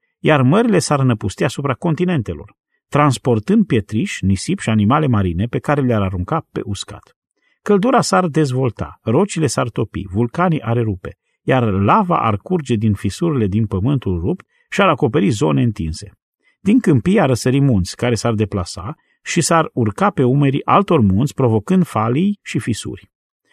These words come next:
Lacurile s-ar înclina și s-ar goli, râurile și-ar schimba albia. Mari suprafețe de pământ, cu toți locuitorii lor, ar aluneca în mare. Pădurile ar arde, iar uraganele și mările sălbatice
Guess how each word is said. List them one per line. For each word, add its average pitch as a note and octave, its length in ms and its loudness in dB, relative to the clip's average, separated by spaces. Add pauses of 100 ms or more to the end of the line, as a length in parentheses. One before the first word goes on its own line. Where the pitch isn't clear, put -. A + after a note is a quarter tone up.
(100)
Lacurile F3+ 520 2
s-ar D#3+ 240 2
înclina B2+ 420 0
și D#3+ 160 -4
s-ar C#3 200 -2
goli, A#2+ 400 -2 (180)
râurile F#3 560 2 (120)
și-ar D3+ 200 0
schimba A2+ 440 0
albia. E2+ 340 -2 (400)
Mari F3+ 320 2
suprafețe C3 500 -2
de B2+ 80 2
pământ, G#2+ 420 2
cu - 220 -10
toți E3+ 260 -2
locuitorii A2+ 500 -2
lor, E3 240 0 (260)
ar E3+ 160 2
aluneca C3 400 2
în B2+ 100 2
mare. E2 340 -2 (420)
Pădurile G3 460 2
ar C#3+ 140 4
arde, E2+ 340 0
iar B2 260 0
uraganele D3 580 2
și - 180 -2
mările A2 560 2
sălbatice C3 760 -2